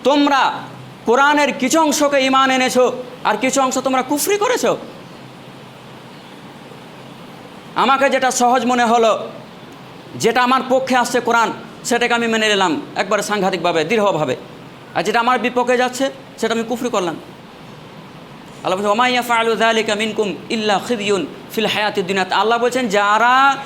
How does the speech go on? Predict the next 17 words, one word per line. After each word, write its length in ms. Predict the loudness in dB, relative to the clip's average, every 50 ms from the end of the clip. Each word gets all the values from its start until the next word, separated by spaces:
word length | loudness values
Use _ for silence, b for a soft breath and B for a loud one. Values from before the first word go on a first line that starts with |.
| B B B B
এই 200 | 2 2 4 4
কাজ 320 | 4 2 2 2 2 0 0
করে, 400 | 0 2 4 4 4 4 2 0 -2 -8 -12 -14 -18 -10 -4
কোরআনের 440 | 0 2 2 4 2 2 2 0 -2
কিছু 240 | -2 -2 -2 0 0
অংশ 220 | 0 0 0 0
ঈমান 340 | 0 2 2 4 2 4 4
আনলো, 500 | 4 4 4 4 4 2 2 0 -2 -6 -10 -10 -4
কিছু 200 | -4 0 2 2
অংশ 200 | 2 2 2 0
কুফরি 380 | -2 0 0 -2 -2 0 -2 0
করলো, 360 | 2 2 2 4 2 0 0 -4 -6 -14 -10 -6
যারা 340 | 0 2 2 4 4 4 4
এই 100 | 2 0
সমস্ত 340 | 0 0 -2 -2 0 -2 -2
কাজ 240 | 0 2 0 2 2 2
করে 180 | 2 2 2